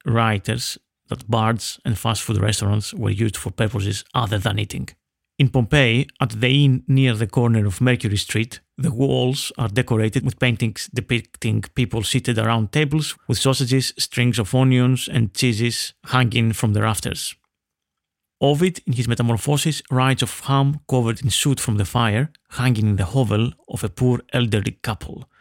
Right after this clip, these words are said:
while Virgil has a round cheese pierced through the middle with a string and a bunch of dried dill hanging in the hut of his peasant Simulus.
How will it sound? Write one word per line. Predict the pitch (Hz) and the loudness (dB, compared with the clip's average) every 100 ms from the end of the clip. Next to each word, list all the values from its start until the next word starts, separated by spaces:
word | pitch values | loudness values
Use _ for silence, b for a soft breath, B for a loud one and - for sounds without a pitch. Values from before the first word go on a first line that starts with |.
| b b b | b b b
while | - 117 113 | 0 2 2
Virgil | 95 143 120 113 135 - | 2 2 2 0 0 0
has | 113 | 0
a | 107 | 2
round | 117 131 117 | 2 2 2
cheese | - 120 | 0 -2
pierced | - 131 131 - | 0 0 0 -2
through | - 101 | -6 -2
the | 101 | 0
middle | 117 104 117 B B B B - | 0 0 -2 B B B B -8
with | 98 | -4
a | |
string | 98 - 113 120 - B B B - | -2 0 2 2 -2 B B B -4
and | 113 | -4
a | |
bunch | 101 139 170 - | 0 2 2 -2
of | - | -6
dried | - 135 135 - - | 0 2 2 0 -4
dill | 107 139 104 135 - | 0 2 2 -2 -6
hanging | - - 165 139 139 - | -8 2 2 4 0 0
in | 123 | 2
the | 107 | 2
hut | 101 117 | 2 0
of | 117 | 0
his | - - | -4 -2
peasant | 120 110 104 | 2 2 2
Simulus. | - 117 104 101 - | 2 2 2 0 -8